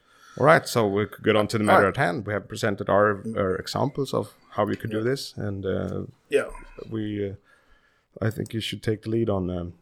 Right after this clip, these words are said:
Speaker 1: on, um, the actual
Speaker 2: All right.
Speaker 1: what's the word? The actual, um,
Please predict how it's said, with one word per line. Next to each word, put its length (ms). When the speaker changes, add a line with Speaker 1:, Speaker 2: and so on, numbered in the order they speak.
Speaker 1:
on, 260
um, 180
the 140
actual 440
Speaker 2:
All 120
right. 160
Speaker 1:
what's 200
the 60
word? 240
The 40
actual, 440
um, 380